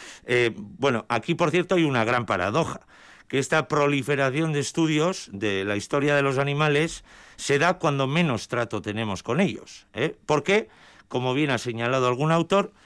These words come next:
no nos damos cuenta de ello, pero vivimos en una auténtica era de excepción, al menos en nuestros entornos más humanizados de las ciudades.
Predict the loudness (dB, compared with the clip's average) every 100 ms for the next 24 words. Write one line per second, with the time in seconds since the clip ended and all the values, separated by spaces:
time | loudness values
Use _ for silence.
0 | -20 -20 -20 _ _ 0 4 4 2 0
1 | -2 -2 -4 -2 -2 -2 -2 -4 0 -2
2 | -2 -4 -2 0 2 0 -2 -10 _ -4
3 | -2 0 0 0 -2 -2 0 2 2 0
4 | -2 -2 0 0 -2 -4 -2 2 2 0
5 | -10 -14 -10 -8 -6 -6 -6 -4 -4 -6
6 | -6 -6 -6 -2 -2 0 -2 -2 0 -2
7 | -4 -16 -20 -20 _ 0 2 2 0 0
8 | 0 2 0 -2 -2 -2 -2 0 -2 -8